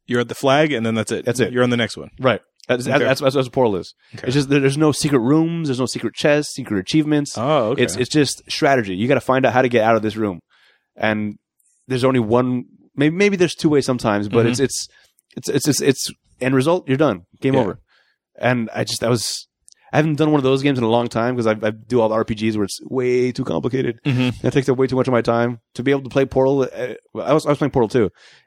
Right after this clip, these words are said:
Speaker 2: It, it, it was just, and it's a funny game. It's, it's funny. It's weird.
Speaker 1: Yeah, that's what I've heard.
Speaker 2: Yeah. I was not expecting that at all, to, for it to have, like, that much comedy coming from, from a game, which is also highly,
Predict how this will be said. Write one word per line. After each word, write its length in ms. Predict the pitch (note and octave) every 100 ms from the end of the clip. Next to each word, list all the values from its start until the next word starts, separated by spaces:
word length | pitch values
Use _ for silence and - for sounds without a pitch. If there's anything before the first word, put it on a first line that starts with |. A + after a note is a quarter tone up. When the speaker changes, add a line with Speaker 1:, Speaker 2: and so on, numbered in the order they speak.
| -
Speaker 2:
It, 180 | C3 -
it, 180 | C3+ C#3
it 40 |
was 120 | C#3
just, 320 | C3+ A#2 - _ _
and 100 | -
it's 120 | G3
a 20 | D#3
funny 240 | D#4 A3+
game. 280 | C3+ G2 E2+ -
It's, 160 | D#3+ A#3
it's 160 | G#3+
funny. 400 | - C#4+ D#4 A2
It's 120 | G2
weird. 140 | G3+ D3+
Speaker 1:
Yeah, 180 | C#3+ A#2
that's 220 | A#2 C3
what 100 | C3+
I've 140 | B2+ A2
heard. 360 | A#2+ G#2+ G2+ - A#3
Speaker 2:
Yeah. 320 | A#3+ B2+ F2+ _ _ _
I 80 | D3+
was 140 | E3+
not 100 | A3
expecting 240 | G3+ F#3 E3+
that 100 | D3
at 60 | C#3+
all, 140 | A#2
to, 180 | A#2+ B2
for 140 | D#3
it 80 | D3 -
to 100 | C#3+
have, 240 | B2 B2 B2 -
like, 200 | A#2+ A#2+
that 120 | D3
much 160 | C#3
comedy 440 | - D3+ B2 G#2 G2+ _ _
coming 180 | - C3+
from, 180 | C3+ B2
from 160 | C3
a 40 | A#2+
game, 260 | A#2+ F2 - _ -
which 120 | C3+
is 100 | C#3
also 480 | C#3+ D#3+ C#3 A#2 G#2 _ _ _ _ _ _ _ -
highly, 680 | - D#3+ D3+ D3 B2+ A2+